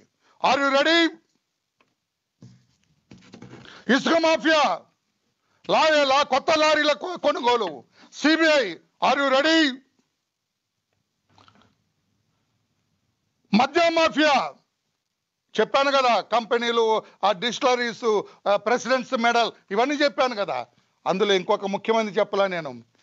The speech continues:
ఆర్టీసీ బస్సులు రెండు రాష్ట్రాల మధ్య ఎందుకు డిలే అవుతుంది? సజ్జల రామకృష్ణారెడ్డి గారు, మీరు గుండె మీద చేసుకొని చెప్పండి. పాత్రికేయ సోదరులారా, I wanted to draw your kind attention.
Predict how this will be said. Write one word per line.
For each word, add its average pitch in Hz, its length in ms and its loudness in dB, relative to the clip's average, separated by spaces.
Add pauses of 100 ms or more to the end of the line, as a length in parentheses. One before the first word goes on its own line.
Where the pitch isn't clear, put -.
(280)
ఆర్టీసీ 240 680 -4
బస్సులు 185 600 -4 (720)
రెండు 220 300 0
రాష్ట్రాల 233 480 0
మధ్య 196 400 -2 (220)
ఎందుకు 208 340 -2
డిలే 226 260 2
అవుతుంది? 226 480 -4
సజ్జల 214 340 -2
రామకృష్ణారెడ్డి 214 580 -4
గారు, 220 200 -2 (220)
మీరు 208 120 0
గుండె 196 260 -2
మీద 226 240 -2
చేసుకొని 208 300 -4
చెప్పండి. 208 300 -2
పాత్రికేయ 240 580 -2
సోదరులారా, 190 540 -2 (2250)
I 190 40 2
wanted 247 280 0
to 254 100 -8
draw 220 220 0
your 226 240 0
kind 214 240 0
attention. 165 380 -8